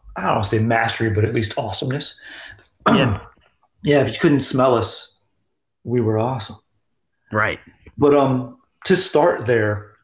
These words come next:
Speaker 1: I think is really cool 'cause it's almost like the fantasy of it, right? Of if you're just going for the look, the look's pretty easy to get.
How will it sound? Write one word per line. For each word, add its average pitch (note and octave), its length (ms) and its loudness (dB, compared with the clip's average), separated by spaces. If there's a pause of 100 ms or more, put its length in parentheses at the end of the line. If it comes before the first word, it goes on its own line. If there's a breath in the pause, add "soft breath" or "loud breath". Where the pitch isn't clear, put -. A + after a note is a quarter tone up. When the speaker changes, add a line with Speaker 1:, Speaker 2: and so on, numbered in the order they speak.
(420)
Speaker 1:
I C#3+ 80 2
think D#3 160 2
is B2 160 2
really B2 240 2
cool D3 320 4
'cause A#2 140 -2
it's A#2 160 0
almost B2+ 400 0
like A2 180 2
the G2+ 80 -6
fantasy B2 540 0
of - 160 -10
it, - 100 -12
right? - 320 0 (1600)
Of A2 720 2 (200)
if A#2+ 100 0
you're B2+ 100 0
just D3 180 -2
going C3+ 220 2
for B2 120 -2
the G#2 60 2
look, G2+ 480 2 (1400)
the A#2+ 60 2
look's E3+ 240 4
pretty B2+ 220 2
easy G#2+ 220 -2
to - 140 -20
get. - 500 -2